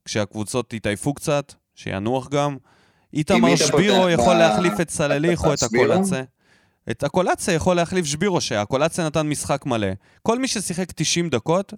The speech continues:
Speaker 1: צריך לצאת מההרכב, ויכול להיכנס מחליף, או לפחות להתחיל את המשחק בידיעה שהוא יוחלף. אני חושב שאין דרך להתמודד עם הלוז הזה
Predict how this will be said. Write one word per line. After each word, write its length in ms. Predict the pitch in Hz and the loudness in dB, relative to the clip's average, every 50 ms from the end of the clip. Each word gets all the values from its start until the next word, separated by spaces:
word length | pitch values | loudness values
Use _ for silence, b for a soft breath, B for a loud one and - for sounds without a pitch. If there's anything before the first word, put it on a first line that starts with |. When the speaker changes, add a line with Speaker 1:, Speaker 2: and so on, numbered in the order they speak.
| - | -18
Speaker 1:
צריך 380 | - - - 117 131 143 - - | -10 -8 -8 -6 -6 -6 -6 -8
לצאת 320 | 123 - - 151 135 - | -8 -6 -6 -8 -8 -6
מההרכב, 540 | 139 127 113 104 101 101 - 147 151 175 170 160 175 - _ _ _ 214 _ _ _ _ _ - | -6 -4 -4 -4 -6 -6 -6 -6 -6 -4 -6 -8 -12 -18 _ _ _ _ _ _ _ _ _ -8
ויכול 280 | 110 107 101 - 139 | -6 -6 -4 -2 -4
להיכנס 440 | 139 139 123 - 123 123 135 131 - | -4 -4 -4 -6 -6 -6 -6 -6 -6
מחליף, 340 | 131 113 - 151 185 208 - | -8 -8 -4 -4 -4 -2 0
או 80 | 175 156 | -2 -2
לפחות 400 | 147 135 143 139 - 175 170 160 | -2 -2 -4 -2 -2 -2 0 0
להתחיל 320 | 143 123 - - 196 196 | -2 -2 -2 -4 -6 -6
את 60 | 180 | -4
המשחק 380 | 196 196 196 - - - 208 202 | -6 -6 -6 -6 -6 -6 -8 -6
בידיעה 380 | 175 151 139 127 123 139 143 147 | -4 -4 -4 -2 -2 -2 -2 -2
שהוא 200 | - - 143 123 | -2 -2 -2 -2
יוחלף. 460 | 117 110 - 131 113 92 - - - b b b b b b b b b b b b b b b b b b b _ _ | -2 -2 -2 -2 -4 -4 -4 -8 -16 b b b b b b b b b b b b b b b b b b b _ _
אני 140 | - 113 131 | -8 -6 -4
חושב 320 | - 160 151 - - 208 | -2 -2 -2 -2 -2 -2
שאין 1040 | 190 - - 196 185 175 165 156 147 127 - _ _ _ _ - - 156 185 196 185 143 | -2 -2 0 0 0 2 2 0 0 -2 -6 _ _ _ _ -6 -4 -2 -2 -2 -4 -4
דרך 640 | 117 120 156 175 180 170 156 - - - - - - _ | -2 -2 0 0 0 -2 -4 -4 -8 -10 -12 -14 -16 _
להתמודד 540 | - 117 127 120 - 127 123 123 139 143 143 | -8 -6 -6 -4 -2 -2 -2 0 0 0 0
עם 120 | 139 135 127 | -2 -2 0
הלוז 300 | 117 123 147 156 156 165 | 2 2 2 2 0 -2
הזה 340 | 165 160 185 190 196 196 | -2 -2 -2 -2 -2 -4